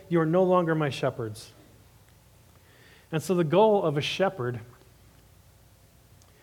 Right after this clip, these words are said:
is what Paul says here in Acts twenty, twenty-four through twenty-seven. So just before the verse we've been looking at, <clears throat> Paul summarizes his life like this.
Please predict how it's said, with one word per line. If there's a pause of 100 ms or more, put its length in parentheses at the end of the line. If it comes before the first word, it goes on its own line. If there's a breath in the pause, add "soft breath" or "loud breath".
(480 soft breath)
is
what
Paul
says
here
in
Acts
twenty,
twenty-four
through
twenty-seven.
So
just
before
the
verse
we've
been
looking
at, (760 soft breath)
<clears throat>
Paul
summarizes (840 soft breath)
his
life
like
this.